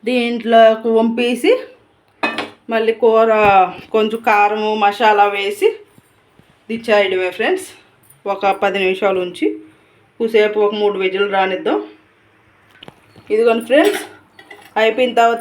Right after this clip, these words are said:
తీసాను. తీసేసి ఒక స్పూన్ కారం వేసాను. ఇప్పుడు మసాలా కూడా వేస్తున్నా.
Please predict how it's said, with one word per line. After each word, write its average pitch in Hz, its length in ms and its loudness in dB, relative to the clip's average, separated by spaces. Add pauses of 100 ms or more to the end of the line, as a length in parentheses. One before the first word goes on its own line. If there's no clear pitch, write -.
తీసాను. 240 520 0 (1400)
తీసేసి 240 560 -2 (1600)
ఒక 202 100 -4 (120)
స్పూన్ 233 280 -2 (160)
కారం 214 380 4
వేసాను. 208 400 0 (2500)
ఇప్పుడు 214 280 -4 (100)
మసాలా 208 440 2
కూడా 196 160 4
వేస్తున్నా. 202 400 -4